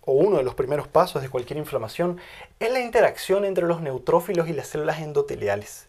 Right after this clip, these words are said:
Los neutrófilos tienen que movilizarse del lugar en donde ellos se encuentran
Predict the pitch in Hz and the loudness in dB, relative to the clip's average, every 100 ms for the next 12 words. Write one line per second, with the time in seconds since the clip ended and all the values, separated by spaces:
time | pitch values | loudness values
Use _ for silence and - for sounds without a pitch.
0 | _ _ - - _ _ _ 214 269 220 | _ _ -20 -20 _ _ _ 0 0 2
1 | 139 - 185 220 143 123 - _ - - | -2 4 4 4 -4 -8 -14 _ -20 -20
2 | - - 208 233 233 214 202 180 156 139 | -20 -4 -2 0 -2 -2 2 4 2 0
3 | 120 - 247 269 - 170 - - 139 135 | -2 2 2 0 -2 -4 -4 -2 0 4
4 | 131 151 180 156 139 131 156 156 120 120 | 6 6 4 0 4 2 2 -2 -8 2
5 | 226 254 175 208 | 2 2 -2 -2